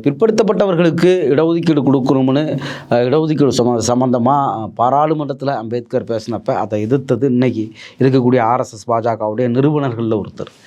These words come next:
அங்கிருந்தே ஆரம்பிக்குது. அஹ், இந்த பத்து ஆண்டுகள்ல பார்த்தா, அஹ், த-, த-, இப்ப மருத்துவத்துறையில ஓ பி சிக்களுக்கான இடஒதுக்கீட்டை தமிழ்நாடு, அஹ், ம-,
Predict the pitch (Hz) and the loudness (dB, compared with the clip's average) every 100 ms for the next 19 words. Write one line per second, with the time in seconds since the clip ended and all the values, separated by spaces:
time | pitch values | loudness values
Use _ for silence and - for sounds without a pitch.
0 | - - 131 151 151 143 156 147 110 92 | -18 -4 0 4 4 4 2 2 0 -2
1 | 123 127 95 87 85 _ - - - 117 | -2 -4 -8 -14 -18 _ -20 -20 -4 0
2 | 117 117 117 104 196 240 226 175 - - | 2 0 -2 0 2 4 4 2 0 0
3 | 160 175 160 151 98 123 123 113 117 117 | 2 2 0 -2 0 -2 0 -2 -2 -2
4 | 107 143 - _ _ _ - 127 120 113 | -2 -2 -6 _ _ _ -6 0 0 0
5 | 110 131 123 120 117 104 78 57 - - | 0 2 2 2 0 0 -2 -4 -4 2
6 | 123 180 190 196 170 156 139 156 139 151 | 4 4 4 4 4 2 2 2 2 2
7 | 170 170 175 160 120 98 139 131 131 131 | 2 4 4 4 2 0 2 2 0 -2
8 | 123 123 143 131 131 123 98 156 165 _ | -2 -2 -2 -4 -4 -4 0 0 -2 _
9 | _ - 135 147 143 139 123 117 117 117 | _ -2 0 2 4 4 2 0 -4 -6
10 | 113 110 110 113 113 113 | -8 -8 -8 -8 -6 -6